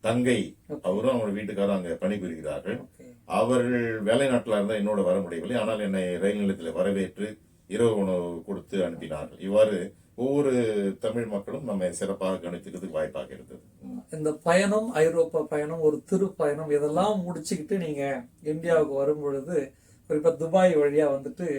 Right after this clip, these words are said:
Speaker 1: ம்.
Speaker 2: ஃப்ளைட் டிலே எல்லாம் கொஞ்சம் மாட்டிக்கிட்டீங்க.
Speaker 1: ம், ம், ம்.
Speaker 2: ஆனாலும் கூட அங்க ஒரு ஆக்கப்பூர்வமா ஒரு,
Speaker 1: ம்.
Speaker 2: அஹ், ஒரு மனிதரை சந்திச்சு தனி சொன்னீங்க.
Speaker 1: ம், ம்.
Speaker 2: அஹ், துபாய் பயணம், அதை பத்தி கொஞ்சம்
Speaker 1: ம்.
Speaker 2: சொல்லுங்களேன்.
Speaker 1: அதாவது, பிரான்ஸ் நாட்டிலிருந்து கிளம்புற அன்னைக்கு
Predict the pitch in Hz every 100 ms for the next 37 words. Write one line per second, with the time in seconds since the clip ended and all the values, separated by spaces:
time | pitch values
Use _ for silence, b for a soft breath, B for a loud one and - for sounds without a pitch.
0 | 135 127 127 123 - 185 202 156 165 175
1 | 160 147 139 131 127 127 131 127 123 -
2 | 180 - - - - - - - 165 202
3 | 196 156 185 170 170 165 147 147 160 170
4 | 151 151 165 139 135 127 123 - - 147
5 | 139 131 131 131 127 143 147 139 131 139
6 | 135 127 143 131 - 143 151 139 247 -
7 | - - - - - 151 151 147 180 226
8 | 254 240 - 170 156 208 - _ _ _
9 | 156 147 131 - 135 123 80 76 - -
10 | _ _ _ _ _ _ _ - 101 120
11 | 120 110 110 95 87 82 73 - _ _
12 | 123 123 156 127 123 120 113 117 117 104
13 | 110 123 117 107 95 90 95 - 71 82